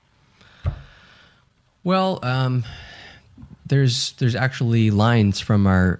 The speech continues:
um, correspondence that I used in the, um, in the lyrics. And, and just the whole, the whole idea of, "And meeting up in real life would cause the illusion to shatter."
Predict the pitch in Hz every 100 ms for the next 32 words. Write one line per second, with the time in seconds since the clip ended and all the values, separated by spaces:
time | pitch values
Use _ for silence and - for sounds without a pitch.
0 | - 95 87 90 - 101 92 - 113 92
1 | 87 - 90 90 92 92 92 - - -
2 | _ _ _ _ _ _ _ - 101 95
3 | 92 85 80 95 90 85 85 - - _
4 | - 101 90 95 98 87 - - - _
5 | _ _ _ _ - 107 - 127 143 147
6 | 151 135 151 139 131 - - - - 107
7 | 139 117 113 123 107 - 101 - _ _
8 | _ _ _ - 117 131 131 120 117 -
9 | 110 113 110 107 107 - 104 101 107 104
10 | 95 101 98 98 107 104 98 95 - 92
11 | 92 90 87